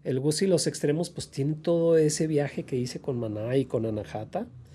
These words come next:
que también tiene algunas canciones,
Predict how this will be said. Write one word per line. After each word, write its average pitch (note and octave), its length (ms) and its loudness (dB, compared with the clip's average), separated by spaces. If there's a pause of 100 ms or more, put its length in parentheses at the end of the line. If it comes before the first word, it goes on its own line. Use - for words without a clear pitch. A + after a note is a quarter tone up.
(880)
que B2 120 -6
también B2 320 0
tiene F3 200 4
algunas D#3+ 360 6
canciones, D#3+ 520 2